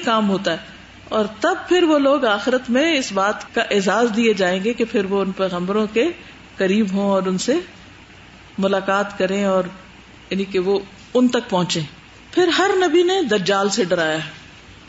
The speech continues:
ایک مرتبہ رسول اللہ صلی اللہ علیہ وسلم لوگوں کے درمیان کھڑے ہوئے اور اللہ کی حمد و ثنا کرنے کے بعد دجال کا تذکرہ کیا اور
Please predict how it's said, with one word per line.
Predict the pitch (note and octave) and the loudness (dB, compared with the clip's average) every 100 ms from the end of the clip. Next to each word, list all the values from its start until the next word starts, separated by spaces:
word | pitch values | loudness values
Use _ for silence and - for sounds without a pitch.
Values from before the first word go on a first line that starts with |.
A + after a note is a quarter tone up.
| - - - | -20 -12 -4
ایک | E4 D#4+ | -2 0
مرتبہ | E4+ E4+ E4 | 0 2 2
رسول | C4 - E4 | 2 2 4
اللہ | C#4 B3+ C#4 | 4 2 2
صلی | A#3 G#3 | 2 2
اللہ | G3 | 2
علیہ | F#3+ F#3+ | 0 0
وسلم | F#3 A#3 C4+ | 0 2 2
لوگوں | A#3 G#3+ B3+ | 4 4 4
کے | B3+ | 2
درمیان | G3 F#3 F#3 G3 A#3+ | 2 0 2 2 2
کھڑے | A#3+ G#3+ A3+ | 2 2 2
ہوئے | A#3+ F4+ - - - - | 0 -2 -6 -16 -16 -6
اور | B3+ - | -2 0
اللہ | G#3 G#3 C#4 C#4+ | 2 2 2 2
کی | C#4+ A#3 | 2 2
حمد | A#3 A#3+ | 4 2
و | |
ثنا | B3 G#3+ A3 C#4+ | 2 2 2 2
کرنے | A#3+ G3 G#3 | 0 0 0
کے | F#3 | 0
بعد | F3 G3+ A3 F#3 | 0 0 0 0
دجال | E3+ G3+ G#3 G3 | 0 2 2 2
کا | G3+ | 0
تذکرہ | F3+ - F3+ F3 | -2 0 -2 -2
کیا | F3 D#3+ D#3+ - - - - - - | -2 -4 -4 -14 -20 -20 -20 -20 -10
اور | - D#4 | -2 0